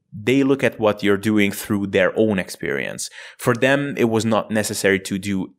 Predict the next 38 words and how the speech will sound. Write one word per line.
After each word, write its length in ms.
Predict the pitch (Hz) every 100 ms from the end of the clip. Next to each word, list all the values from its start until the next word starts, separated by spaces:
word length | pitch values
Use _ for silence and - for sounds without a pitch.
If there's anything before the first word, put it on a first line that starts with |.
| -
any 200 | 113 110
of 200 | 98 87
this 240 | 69 -
to 100 | -
get 260 | 95 95 -
where 160 | 90 90
they 240 | 101 113
are, 340 | 80 82 101 - - -
so 240 | - 156
they 140 | 147 143
assume 380 | 143 - 151 135
that 100 | 113
it 60 |
shouldn't 320 | - - 131
be 100 | 113
necessary 500 | 104 101 107 - 98
for 440 | 98 - 98 95 - -
others 420 | 92 87 76 -
either. 400 | 98 58 53 - - - - - - _
And 280 | 113 117 117
while 340 | 117 113 113
I 160 | 73 113
think 400 | - 143 131 98
most 360 | 107 113 131
people 300 | 131 113 104
who 80 | 101
have 140 | 101 95
a 100 | 95
reasonable 520 | 104 117 110 98 95
understanding 580 | 98 95 - 101 98 92
of 140 | -
training 420 | - 107 101 95
and 100 | 87
nutrition 580 | 78 - 131 123 98 95
kinda 260 | - 101 92
realize 460 | 101 95 92 95
quickly 400 | - - 104 98
that 280 | 92 87 -